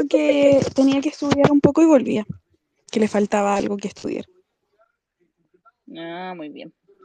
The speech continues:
Speaker 2: Eh, ya, entonces, oye, Catherine Paul, me encanta Catherine Paul, dice, "Buenas noches, nenas", y pone una foto de Kerem, pero muy joven, muy chico, ¿de quién está Rulo? Andrea Cañete dice, "Hola,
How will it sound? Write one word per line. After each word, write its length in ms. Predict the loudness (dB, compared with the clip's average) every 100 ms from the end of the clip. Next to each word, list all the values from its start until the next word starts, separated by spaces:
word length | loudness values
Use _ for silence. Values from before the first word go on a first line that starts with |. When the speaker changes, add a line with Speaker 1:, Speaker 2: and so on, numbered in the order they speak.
| _ _ _ _
Speaker 2:
Eh, 1160 | -8 -6 -4 -6 -6 -6 -8 -8 -8 -10 -10 -14 -18 _ _ _ _ _ _ _ _ _ _ _ _ -18
ya, 200 | -18 -18 -14
entonces, 1080 | -10 -8 -10 -8 -8 -8 -14 _ -10 -10 -10 -6
oye, 420 | -4 -4 -6 -12
Catherine 440 | -12 -12 -14 -16 -16
Paul, 380 | -12 -10 -10 -12 -14 -14 -16 _ _ _ _
me 80 | -20
encanta 360 | -16 -16 -12
Catherine 320 | -12 -12 -16 -20
Paul, 220 | -20 -20 -20
dice, 260 | -20 -16 -8
"Buenas 240 | -6 -8
noches, 300 | -8 -12 -10
nenas", 320 | -10 -8 -8 -12
y 100 | -10
pone 200 | -8 -8
una 160 | -10 -8
foto 280 | -8 -6
de 100 | -8
Kerem, 280 | -8 -10 -10
pero 180 | -12 -10
muy 100 | -10
joven, 480 | -10 -6 -4 -4 -10 -16
muy 160 | -16 -14
chico, 280 | -14 -10 -12
¿de 160 | -12
quién 160 | -12 -12
está 160 | -10 -8
Rulo? 240 | -8 -10 -14 _ _ _ _ -20 -20 -14
Andrea 300 | -6 2 2
Cañete 340 | 2 -2 -6 -10
dice, 260 | -10 -12 -8
"Hola, 520 | -6 -4 -6 -8 -12